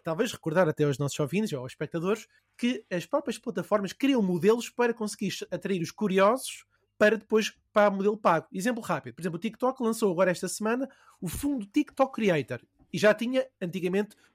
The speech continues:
o fundo TikTok Creativity, que no fundo é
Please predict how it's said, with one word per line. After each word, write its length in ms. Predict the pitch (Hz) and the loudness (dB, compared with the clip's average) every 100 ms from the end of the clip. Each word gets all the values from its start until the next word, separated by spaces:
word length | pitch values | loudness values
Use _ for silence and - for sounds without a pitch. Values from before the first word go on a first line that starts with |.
| _ | _
o 160 | 202 185 | -6 -4
fundo 440 | 170 - 240 233 | -4 -4 -4 -4
TikTok 440 | 214 247 - 233 226 | -6 -8 -6 -6 -6
Creativity, 720 | 254 254 220 190 156 131 113 _ _ _ | -6 -8 -4 -4 -4 -8 -12 _ _ _
que 80 | - | -2
no 120 | 190 | -2
fundo 320 | 185 220 254 240 | 0 -2 0 0
é 220 | 165 | 0